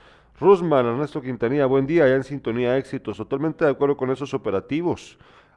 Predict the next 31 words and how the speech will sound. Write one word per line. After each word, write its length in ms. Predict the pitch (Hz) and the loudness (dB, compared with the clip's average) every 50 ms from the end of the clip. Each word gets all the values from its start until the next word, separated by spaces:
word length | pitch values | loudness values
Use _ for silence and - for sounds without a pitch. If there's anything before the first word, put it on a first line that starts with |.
| _ | _
Hay 140 | - 92 117 | -6 -6 -4
muchos 380 | 131 156 156 156 143 127 - - | -2 -2 -4 -4 -6 -6 -2 2
ebrios 360 | 156 165 170 160 165 151 - | 2 2 4 2 -2 -4 -4
tras 220 | - 123 110 - | -6 -10 -8 -6
un 100 | 143 131 | -6 -4
volante 400 | 123 127 123 135 135 135 131 139 | -2 0 0 0 -2 -2 -4 -8
por 300 | - - - 113 127 131 | -8 -6 -6 -4 -4 -2
las 160 | 131 131 120 | -2 -4 -4
noches. 680 | 107 104 107 110 107 - - - - - - - - _ _ _ _ _ - - - _ _ _ _ - | -2 -2 -2 -2 -2 -4 -10 -20 -20 -20 -20 -20 -20 _ _ _ _ _ -20 -20 -20 _ _ _ _ -6
Carlos 400 | - 139 147 156 147 151 147 131 | 0 2 2 2 2 0 -2 0
Lemos 320 | 127 143 147 147 147 139 | 0 -2 0 0 -2 -4
dice, 300 | 123 143 135 - 151 - | -6 -8 -8 -8 -10 -10
"Siempre 520 | - - - 185 196 196 190 - 180 170 165 | -8 -4 0 0 0 0 -2 -2 -2 0 0
es 80 | 160 | 0
memorable 540 | 165 180 175 156 131 131 139 151 160 160 160 | -2 -2 0 2 2 4 6 6 4 4 2
escuchar 360 | 156 - - 120 - - 151 143 | -6 -8 -12 -16 -8 -6 -2 -2
a 20 | |
don 180 | 139 127 113 113 | 0 -2 -2 0
Beto, 300 | 123 156 160 - - 120 | -2 -2 -2 -2 -4 -6
apenas 380 | 107 - 123 131 135 143 139 | -4 -4 -6 -6 -6 -6 -8
tenía 280 | - 113 117 120 127 131 | -8 -8 -6 -4 -4 -4
noción 340 | 120 113 107 - - 127 123 | -4 -6 -8 -8 -8 -8 -6
del 120 | 127 117 107 | -8 -8 -8
tiempo 340 | - 123 127 123 120 139 131 | -6 -6 -6 -6 -6 -10 -10
cuando 280 | - - 101 90 92 | -8 -8 -8 -8 -8
ya 240 | 95 95 110 113 120 | -8 -4 -4 -4 -4
lo 540 | 123 120 113 113 117 117 120 120 120 123 120 120 117 117 _ _ _ - _ _ _ _ _ _ _ _ _ _ - | -4 -6 -6 -6 -6 -4 -4 -4 -4 -6 -6 -10 -12 -18 _ _ _ -20 _ _ _ _ _ _ _ _ _ _ -20
escuchaba 600 | - 85 - - 104 98 - 143 127 127 127 127 | -20 -18 -16 -16 -16 -10 -4 0 0 0 2 0
en 60 | 123 120 | 0 -2
la 120 | 110 98 | -2 -4
Tamazulapa". 720 | - 90 85 85 - - 92 80 78 67 62 _ - - | -4 -8 -8 -8 -12 -12 -12 -12 -12 -12 -12 _ -20 -20